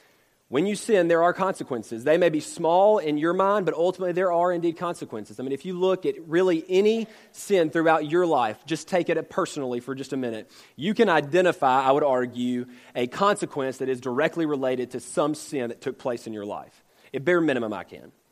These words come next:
When we sin, there will be consequences. For instance, let's take, uh, David here. David, when he sinned with Bathsheba, a child was born and that child perished. That was a consequence of that sin. Far past that, I mean, there are many other consequences. Things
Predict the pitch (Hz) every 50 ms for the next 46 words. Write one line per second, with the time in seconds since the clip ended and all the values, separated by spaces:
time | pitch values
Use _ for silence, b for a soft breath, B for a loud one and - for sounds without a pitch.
0 | _ _ _ b b b b b b b b - 151 170 185 185 170 - - -
1 | 196 180 170 156 143 147 151 143 143 151 156 147 147 127 - 143 131 123 - 120
2 | - - 101 90 - - 87 87 - - - 143 143 143 151 - - 175 160 -
3 | 143 147 - - - - 170 151 151 156 - - - _ _ _ _ _ _ _
4 | _ _ _ _ _ _ _ - 123 127 131 131 127 120 147 156 165 175 143 127
5 | 110 107 110 107 80 - - _ _ _ b b b b b b b b b -
6 | 127 147 151 170 175 190 185 165 147 - 139 135 123 - - 160 156 160 165 151
7 | 139 151 147 143 - - - 160 160 165 165 175 170 170 - - 110 - - 175
8 | 151 156 170 165 165 156 143 151 160 165 165 160 143 139 143 151 143 - - 170
9 | 151 151 139 - 175 175 165 135 - - 143 147 156 139 147 - - - 185 190
10 | 180 - - - - 139 131 143 143 - - 143 131 135 135 143 139 143 - -
11 | - 180 175 123 90 92 - b b b b b b b _ - 175 202 196 -
12 | 190 170 160 - 160 185 202 190 160 156 151 170 185 175 151 139 139 151 170 190
13 | 196 180 170 180 214 220 190 - - 147 131 120 - 123 - 131 127 120 - 127
14 | - - 160 165 175 175 175 165